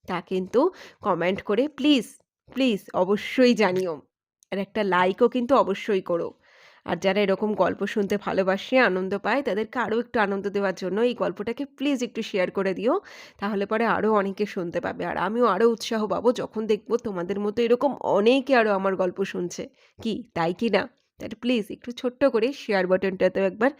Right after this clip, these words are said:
অবশ্যই ক্লিক করে দিও। আর প্রথমবার আমার চ্যানেলে এসে থাকলে পরে লাল রঙের সাবস্ক্রাইব বাটনটাকে ক্লিক করে চ্যানেলটাকে সাবস্ক্রাইব করে দিতে কিন্তু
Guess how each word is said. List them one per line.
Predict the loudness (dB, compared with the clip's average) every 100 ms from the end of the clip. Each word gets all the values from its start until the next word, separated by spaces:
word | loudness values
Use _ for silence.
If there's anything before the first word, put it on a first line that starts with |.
| -18 _ -6
অবশ্যই | -2 -2 -2 2 2
ক্লিক | 2 -8 -6
করে | -6 -6
দিও। | -8 -10 -12 _ _
আর | -10
প্রথমবার | -6 -6 -4 0 2
আমার | 2 -2
চ্যানেলে | -2 -2 0
এসে | -2 -2
থাকলে | 0 0 -2 -4
পরে | -4 -4 -4 -6 -20 -20 _ _
লাল | 0 4 4 2
রঙের | 2 2
সাবস্ক্রাইব | 2 -2 -2 2 2 4
বাটনটাকে | 0 0 -2 -4
ক্লিক | -6 -6 -6 -4
করে | -4 -2 0 0
চ্যানেলটাকে | 0 -4 -4 -4
সাবস্ক্রাইব | -4 0 0 0 2 2 4
করে | 4 2
দিতে | 2 -2
কিন্তু | -2 0